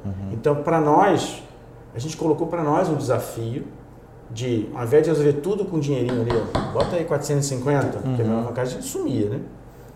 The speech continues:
Speaker 2: Não, bota trezentos, dilui menos, e vamos com o compromisso da geração operacional que, em conjunto com a redução da dívida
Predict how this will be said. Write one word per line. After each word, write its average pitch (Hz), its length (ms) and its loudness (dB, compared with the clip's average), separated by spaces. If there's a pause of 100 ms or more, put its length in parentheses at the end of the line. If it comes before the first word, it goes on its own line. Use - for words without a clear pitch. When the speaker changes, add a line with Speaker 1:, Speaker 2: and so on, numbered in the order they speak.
(140)
Speaker 2:
Não, 113 180 -2 (100)
bota 123 220 -2
trezentos, 135 640 -2 (120)
dilui 117 240 -2
menos, 131 400 -2 (460)
e 165 140 -2
vamos 151 560 2 (100)
com 165 180 0
o 165 40 -2
compromisso 156 560 2 (200)
da 143 140 4
geração 139 400 2
operacional 139 500 2
que, 160 220 -2 (380)
em 156 100 0
conjunto 131 560 2
com 135 120 -4
a - 20 -2
redução 127 380 -4
da 135 120 2
dívida 135 460 -6